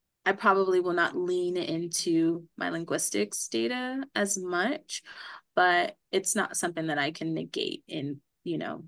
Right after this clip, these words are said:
recounting these experiences of these individuals and life course reconstruction and things like that. Um, but yeah, four field approach is a task.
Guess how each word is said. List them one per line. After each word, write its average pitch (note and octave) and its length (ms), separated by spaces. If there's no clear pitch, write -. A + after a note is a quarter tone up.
recounting - 600
these - 260
experiences - 880
of - 100
these C#3+ 400
individuals D#3+ 760
and F3+ 200
life C#3 280
course - 340
reconstruction - 880
and - 120
things - 300
like - 220
that. - 240
Um, C#3 340
but F3+ 140
yeah, E3+ 200
four G3+ 180
field A3 180
approach G#3+ 540
is G#3 80
a A3+ 60
task. B3 480